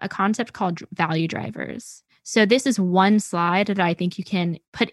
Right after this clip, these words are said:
into any existing talk tracks, any decks, et cetera. And it's basically thinking through what are the main buckets of pain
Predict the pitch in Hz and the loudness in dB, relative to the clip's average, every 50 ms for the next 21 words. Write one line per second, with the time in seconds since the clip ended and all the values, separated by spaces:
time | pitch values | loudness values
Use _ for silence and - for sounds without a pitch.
0 | _ 185 185 190 196 196 - - 180 170 - - 208 220 220 214 196 - - 180 | _ 0 2 2 2 0 0 -2 -2 -2 0 2 4 4 4 4 2 0 -2 -4
1 | 180 - - 196 190 190 - - - 247 240 240 - - 254 226 226 220 214 - | -4 -4 -8 -8 -8 -8 -4 0 0 0 0 0 -2 -2 0 0 0 0 -4 -10
2 | - - _ _ - - - _ _ _ 202 180 170 160 165 190 - 226 226 226 | -20 -20 _ _ -20 -20 -20 _ _ _ -6 -4 -4 -4 -6 -4 -2 0 0 0
3 | 220 - - - - - - - 185 175 175 - - - - - - 226 - _ | 0 -2 -6 -8 -8 -8 -4 -4 -2 -2 -2 -4 -8 -8 -10 -10 -10 -12 -16 _
4 | _ _ _ _ _ - 214 220 214 214 - - - 240 269 294 - - 269 - | _ _ _ _ _ 0 0 0 0 -2 -4 -2 2 2 2 2 2 -2 0 2
5 | 277 254 233 - - 214 214 214 - 220 196 196 185 - 196 180 175 170 170 175 | 2 2 2 0 0 2 2 2 2 2 2 0 0 0 -2 0 0 2 2 2
6 | 202 254 277 269 - _ _ _ _ _ _ _ - 202 202 214 220 254 311 339 | 2 2 0 -2 -6 _ _ _ _ _ _ _ -10 -2 0 2 4 4 4 2
7 | 311 285 254 220 208 196 196 190 190 196 185 190 - _ _ _ _ _ _ _ | 4 2 2 2 2 2 2 0 0 0 -2 -4 -8 _ _ _ _ _ _ _
8 | _ _ _ 196 185 - 175 170 - - - - - - - - - _ - 185 | _ _ _ -4 0 2 2 2 0 -6 -8 -8 -10 -14 -20 -20 -6 _ 0 0
9 | 175 165 - _ _ - - - 202 196 208 226 233 247 254 262 269 262 | 0 -2 -8 _ _ -20 -12 -8 -4 -2 0 2 2 2 4 2 2 0